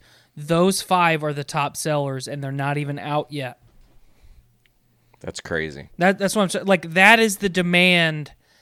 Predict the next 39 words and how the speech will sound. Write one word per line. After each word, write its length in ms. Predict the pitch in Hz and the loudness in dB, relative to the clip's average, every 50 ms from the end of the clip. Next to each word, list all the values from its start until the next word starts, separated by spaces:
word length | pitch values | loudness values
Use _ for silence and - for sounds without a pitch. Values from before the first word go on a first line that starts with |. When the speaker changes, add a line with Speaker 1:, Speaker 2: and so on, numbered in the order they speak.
| _ _ _ _ _ | _ _ _ _ _
Speaker 1:
for 120 | - 180 | -6 -6
Funko 480 | 165 - 190 196 240 240 - 185 156 147 | -2 2 2 2 2 4 2 2 0 0
Pops. 680 | - 156 131 117 - - - - - - - - - _ _ _ | -2 -8 -8 -8 -8 -16 -18 -16 -14 -14 -14 -16 -20 _ _ _
Like, 260 | - 175 165 160 - 170 | -2 0 0 0 0 -2
it, 120 | 175 175 | -4 0
it's 200 | - 185 170 - | 0 -2 0 0
incredible. 800 | 190 180 170 - - 180 202 240 233 185 135 135 117 - - - _ _ _ _ _ _ - | -2 -2 -2 -2 2 4 4 4 4 2 -2 -4 -12 -12 -18 -20 _ _ _ _ _ _ -8
Speaker 2:
I 120 | - - 98 | -4 0 2
don't 100 | - 170 | 2 2
Speaker 1:
You 60 | 175 | 4
know, 40 | 170 | 6
Speaker 2:
know 20 | |
if 60 | - 233 | 6 4
Speaker 1:
I 40 | 233 | 4
Speaker 2:
you're 100 | 101 98 | 2 -2
gonna, 200 | 110 104 101 90 | -2 -2 -2 -4
Speaker 1:
Go 60 | - | -4
Speaker 2:
I 20 | - - - - - _ - - - - _ - | -8 -20 -20 -20 -20 _ -20 -20 -20 -20 _ -4
don't 100 | - 175 | 0 2
Speaker 1:
ahead. 100 | 160 160 | 2 2
Speaker 2:
know 40 | 101 | 0
if 80 | 90 101 | 0 -2
you're 120 | 104 98 | -2 0
gonna 120 | 98 95 92 | 0 0 -2
be 60 | 95 | -2
able 160 | 90 87 87 | -4 -6 -8
to 60 | - | -10
see 160 | - - 95 | -6 -6 -6
this, 300 | 90 82 82 78 76 - | -4 -4 -6 -6 -8 -10
but 320 | - _ - 82 76 73 - _ - | -12 _ -8 -8 -8 -8 -10 _ -10
I 80 | 80 | -8
wanted 380 | 87 87 87 87 85 80 78 - | -6 -6 -6 -8 -8 -12 -12 -10
to 380 | 82 78 76 76 73 82 87 - _ _ | -8 -6 -4 -4 -6 -8 -12 -18 _ _
show 340 | - - - 92 90 87 | -16 -10 -4 -2 -2 -2
you. 500 | 85 82 78 78 76 76 73 73 69 - _ _ _ _ _ _ _ _ _ _ _ _ _ _ _ _ _ _ _ _ | -2 -2 -4 -4 -4 -4 -6 -6 -8 -10 _ _ _ _ _ _ _ _ _ _ _ _ _ _ _ _ _ _ _ _
Can 160 | _ - 90 87 | _ -12 -10 -8
you 100 | 87 80 | -8 -10
see 180 | - - 87 82 | -8 -6 -6 -4
that? 260 | 85 90 92 - | -2 -4 -4 -6